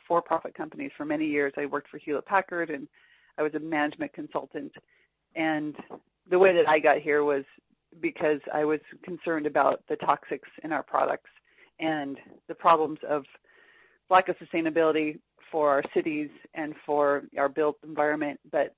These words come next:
the problem was is everybody could hold a standard as to what they wanted to see done, but nobody knew how to get there. And I felt like that's what biomimicry offered. So that's how I got to this work, and, um, I've been executive director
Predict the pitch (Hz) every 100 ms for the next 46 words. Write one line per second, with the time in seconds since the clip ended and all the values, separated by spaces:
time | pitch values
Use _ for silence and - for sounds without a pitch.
0 | - - 214 208 196 175 160 151 - _
1 | _ _ _ _ _ _ _ _ _ _
2 | _ - 185 202 202 190 196 170 - -
3 | 196 190 156 165 - - 175 190 226 190
4 | 185 165 165 165 160 151 151 160 165 165
5 | 165 156 156 170 160 170 170 175 185 170
6 | 160 147 135 - - - - - _ 175
7 | 165 165 160 139 143 - _ _ _ -
8 | - - - - 147 160 151 - 147 -
9 | - - _ _ _ _ - 175 196 -
10 | 233 226 208 - 208 202 226 - 180 170
11 | 170 _ 196 170 160 175 185 185 180 170
12 | 180 160 - 180